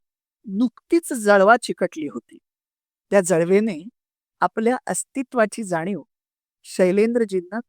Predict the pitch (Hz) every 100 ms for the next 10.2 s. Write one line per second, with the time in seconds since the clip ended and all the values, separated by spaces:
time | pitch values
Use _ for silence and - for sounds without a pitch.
0 | _ 190 190 294 330 247 190 165 151 151
1 | 151 240 _ _ _ _ _ _ _ -
2 | 208 180 - 311 285 202 214 277 220 196
3 | 233 220 196 180 233 269 - - 196 254
4 | - 220 - 127 123 113 - _ _ _
5 | _ _ _ _ _ _ 165 180 214 -
6 | 339 - 330 277 254 233 226 240 214 -
7 | 214 226 240 165 - _ _ _ _ _
8 | - - 202 247 - 262 240 247 233 _
9 | - 196 196 233 226 302 285 - 170 -
10 | 208 240